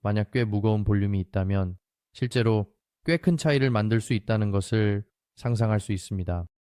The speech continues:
아, 그래서 본질적으로 이것은 우리의 거리 브이디비의 표면입니다. 본질적으로, 아, 이것은 표면으로부터의 거리와 관련이 있습니다. 그래서 우리는 표면이 있고 그로부터의 거리가 있습니다. 여기에는 밀도 브이디비도 있으며 이는 보그 브이디비에 위치하게 됩니다.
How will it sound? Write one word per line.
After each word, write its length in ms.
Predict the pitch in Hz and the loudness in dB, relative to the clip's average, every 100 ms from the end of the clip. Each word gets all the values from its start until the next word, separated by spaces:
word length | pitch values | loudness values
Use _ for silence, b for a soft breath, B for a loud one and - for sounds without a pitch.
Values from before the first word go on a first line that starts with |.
| _ _ _ _ | _ _ _ _
아, 200 | - 101 98 | -4 -4 0
그래서 240 | 113 110 | 2 2
본질적으로 760 | 104 110 113 113 107 101 101 98 | 2 2 2 2 2 2 2 2
이것은 340 | 98 98 107 | 2 0 -2
우리의 300 | 98 101 104 | -2 0 0
거리 300 | - 104 107 | 2 2 2
브이디비의 540 | 101 104 101 98 98 98 | 2 0 0 0 0 0
표면입니다. 640 | 117 107 98 92 92 92 - | 0 0 0 0 -2 -4 -2
본질적으로, 720 | 117 117 113 110 104 104 101 - | 0 2 2 2 2 2 0 -4
아, 100 | 98 | -2
이것은 380 | 98 101 107 98 - | 0 0 0 -4 -4
표면으로부터의 840 | - 156 151 131 113 110 - 107 104 | 0 2 4 4 2 0 0 2 2
거리와 440 | 107 104 101 101 | 2 4 4 4
관련이 360 | 101 101 101 98 | 4 4 2 0
있습니다. 600 | 87 104 95 90 92 - | -2 -4 -2 -2 -6 -4
그래서 260 | 113 110 | 0 2
우리는 300 | 107 107 107 | 2 2 0
표면이 360 | 104 127 117 107 | 0 0 2 0
있고 300 | 92 - 92 - | 0 -2 -4 0
그로부터의 560 | - 127 117 - 107 | 2 2 2 0 0
거리가 300 | 104 101 101 | 2 0 2
있습니다. 520 | 95 - 98 92 92 92 _ _ _ _ 117 | 0 -2 -4 -4 -4 -6 _ _ _ _ 0
여기에는 560 | 117 120 127 123 117 | 2 4 2 2 2
밀도 540 | 107 127 131 127 127 117 | 2 4 4 4 4 2
브이디비도 600 | - 131 127 120 113 113 | 2 2 2 2 2 0
있으며 500 | 101 110 110 104 101 _ | 0 0 2 0 -2 _
이는 400 | 113 113 113 107 | -2 0 0 2
보그 440 | 110 131 123 - - | 4 4 2 -4 -4
브이디비에 500 | 120 113 110 110 107 | -2 0 0 0 0
위치하게 420 | 107 - 110 104 | 0 0 0 2
됩니다. 400 | 98 95 92 95 | 0 -2 -4 -6